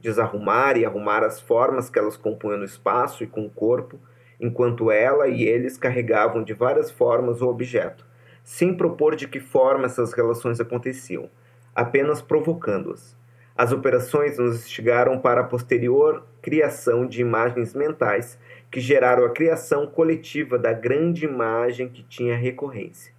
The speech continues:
a espiral, que ao longo do processo se configurou como a imagem conceito que nos norteou. Essas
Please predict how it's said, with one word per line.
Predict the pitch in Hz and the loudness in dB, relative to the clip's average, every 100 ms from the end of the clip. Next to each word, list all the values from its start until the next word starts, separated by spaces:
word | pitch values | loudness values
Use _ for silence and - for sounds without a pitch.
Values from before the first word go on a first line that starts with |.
| _ _ _ - | _ _ _ -2
a | |
espiral, | 104 104 - 120 90 82 - _ _ _ _ | -2 -2 -2 0 0 -2 -6 _ _ _ _
que | - 120 | -4 0
ao | 110 | 2
longo | 110 123 139 | 2 0 -2
do | 127 | -4
processo | 120 113 - 120 117 - - | -4 -4 0 2 2 -2 -8
se | - | -10
configurou | 120 117 120 113 110 117 131 | -4 -4 -4 -2 2 2 2
como | - 113 107 | 0 -2 0
a | 104 | -2
imagem | 107 117 135 170 | 0 0 0 -2
conceito | 165 139 - 120 117 120 127 - _ _ _ | -4 -6 -2 -2 -2 -4 -14 -20 _ _ _
que | - 120 | -8 -4
nos | 117 107 | -2 -2
norteou. | 120 110 - 98 - - _ _ _ _ _ _ | -2 -4 -4 -6 -6 -8 _ _ _ _ _ _
Essas | - 147 147 120 - | -2 0 0 -4 -6